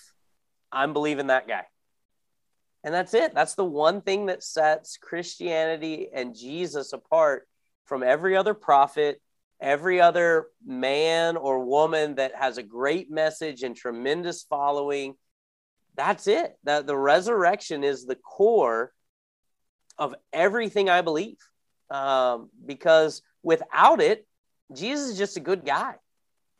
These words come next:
and, and he teaches some great things. And, and again, that's why, that's where I start, 'cause,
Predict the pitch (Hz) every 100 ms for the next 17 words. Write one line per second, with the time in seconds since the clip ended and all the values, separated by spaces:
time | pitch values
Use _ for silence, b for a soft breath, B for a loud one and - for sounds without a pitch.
0 | _ _ _ - 147 147 147 147 151 156
1 | 180 175 233 269 311 - 208 165 196 247
2 | - 202 302 392 _ - - _ _ _
3 | _ _ _ 156 156 165 165 185 147 294
4 | 202 180 - 233 185 170 175 196 156 131
5 | - - 269 - 160 147